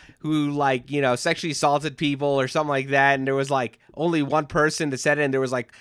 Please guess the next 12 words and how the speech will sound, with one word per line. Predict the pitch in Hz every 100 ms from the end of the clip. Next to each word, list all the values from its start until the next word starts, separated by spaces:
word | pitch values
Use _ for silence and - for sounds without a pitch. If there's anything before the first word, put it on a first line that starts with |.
| - 135
more | 165 170
holes | 160 170 175 165 165
in | 160
that | 160 151
than | 123
Swiss | - 160 147 -
cheese. | 160 156 160 - - _ _ _ _ _ _ _ _ _ _ _ _ _ -
But | 233 240 220
when | 311
you | 381
have | 294 185
sixty-two | - - 381 381 - - 247 233 - _ - - 247 247 208